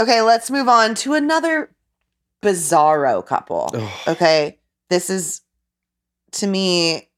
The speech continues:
Speaker 1: this is in the bizarro camp with Clint and Gina and
Speaker 2: This
Speaker 1: Eris
Speaker 2: was
Speaker 1: and
Speaker 2: the
Speaker 1: Jasmine.
Speaker 2: most awkward, in my opinion.
Speaker 1: <sighs> Okay, so I still don't feel like I fully know who these people are at all, these two.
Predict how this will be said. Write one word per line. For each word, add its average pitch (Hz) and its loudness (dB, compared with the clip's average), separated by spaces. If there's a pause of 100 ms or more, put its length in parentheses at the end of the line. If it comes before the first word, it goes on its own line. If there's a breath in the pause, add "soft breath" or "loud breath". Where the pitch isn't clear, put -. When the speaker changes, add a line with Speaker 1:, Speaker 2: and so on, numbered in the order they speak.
(180)
Speaker 1:
this 170 0
is 165 -4
in 156 -2
the 151 0
bizarro 135 0
camp 131 -8
with 123 -4 (640)
Clint 160 -2
and 156 -4
Gina 139 -2
and 127 -2
Speaker 2:
This 135 0
Speaker 1:
Eris - 2
Speaker 2:
was 170 2
Speaker 1:
and 135 -4
Speaker 2:
the 143 0 (140)
Speaker 1:
Jasmine. 135 0
Speaker 2:
most 120 2
awkward, 90 -2
in 87 -6
my 87 -2
opinion. 82 -6 (140)
Speaker 1:
<sighs> - -6
Okay, 262 2
so 269 2 (520)
I 311 4
still 240 0
don't 214 0
feel 196 2
like 180 2
I 180 2
fully 175 0
know 160 2
who 170 0
these 156 -6
people 160 -2
are 143 2
at 139 2
all, 139 0
these 151 -10
two. 143 -2